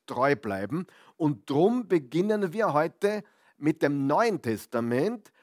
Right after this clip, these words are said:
und spezifisch, wir beginnen, du wirst es nicht glauben, mit dem Munde Jesus selbst. Weil wie Jesus aufgetreten ist, was hat er gesagt? Das Alte Testament spricht von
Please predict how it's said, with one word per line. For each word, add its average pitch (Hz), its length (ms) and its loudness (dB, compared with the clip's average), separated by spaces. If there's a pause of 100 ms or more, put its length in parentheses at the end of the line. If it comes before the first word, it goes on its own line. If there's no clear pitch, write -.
(160)
und 147 240 -2
spezifisch, 156 1080 -4
wir 165 180 2
beginnen, 294 1000 2 (200)
du 156 160 0
wirst 269 220 -2
es 226 140 -2
nicht 214 220 -4
glauben, 294 520 4 (580)
mit 123 300 -4
dem 104 160 -4
Munde 202 580 2
Jesus 143 840 -2
selbst. - 540 -18 (840)
Weil 127 160 -2
wie 151 120 6
Jesus 208 560 0
aufgetreten 220 840 0
ist, 254 160 -4
was 202 120 -4
hat 226 120 0
er 240 60 0
gesagt? 277 440 -2 (580)
Das 113 100 -16
Alte 143 300 4
Testament 175 640 2
spricht 220 440 0
von 302 380 6